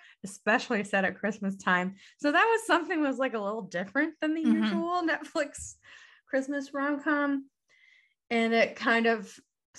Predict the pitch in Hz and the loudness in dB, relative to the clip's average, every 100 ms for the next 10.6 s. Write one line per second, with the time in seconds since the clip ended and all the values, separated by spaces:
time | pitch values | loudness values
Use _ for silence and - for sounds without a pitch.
0 | - 208 254 269 359 320 330 269 302 302 | -10 -4 -4 -2 -4 -2 -6 -2 -2 -2
1 | 269 254 202 - 226 208 202 220 202 190 | -4 -4 -4 -2 0 2 2 0 -2 -2
2 | 185 175 170 180 - 202 190 190 185 185 | -2 0 0 -2 -4 -6 -4 -2 0 0
3 | 185 185 190 - _ - 233 202 175 185 | 0 -2 -4 -10 _ 0 2 2 -4 -8
4 | _ - 202 185 175 170 185 _ _ _ | _ -4 0 2 0 -4 -8 _ _ _
5 | - _ _ _ 262 294 294 - 311 339 | -20 _ _ _ 2 4 4 4 2 2
6 | 339 370 453 440 370 330 320 - - _ | -2 -2 -8 -2 0 0 -2 -16 -20 _
7 | 196 196 196 196 220 247 220 220 262 247 | -14 -4 -2 -2 -2 -2 -4 -2 -4 -2
8 | 269 269 262 269 262 226 175 - _ _ | 0 0 2 0 0 0 -2 -10 _ _
9 | _ _ _ _ - 269 262 254 247 233 | _ _ _ _ -8 0 2 2 0 0
10 | 220 190 190 190 185 196 | 0 -2 -2 -2 -6 -10